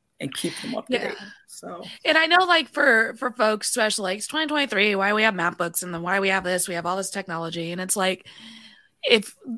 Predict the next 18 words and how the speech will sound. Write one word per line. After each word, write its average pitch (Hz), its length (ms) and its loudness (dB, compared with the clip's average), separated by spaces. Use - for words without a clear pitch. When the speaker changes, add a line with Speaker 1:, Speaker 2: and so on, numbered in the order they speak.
Speaker 2:
the 220 140 2
criticism 392 880 4
is 233 160 0
gonna 233 260 2
come 330 380 6
when 233 240 -2
you 208 100 -4
don't 220 460 4
have 294 320 4
it 285 260 6
and 196 160 -4
all, 247 400 8
and 226 140 0
the 196 60 -4
shit - 260 0
hits 240 180 -4
the 240 100 -6
fan. - 320 -8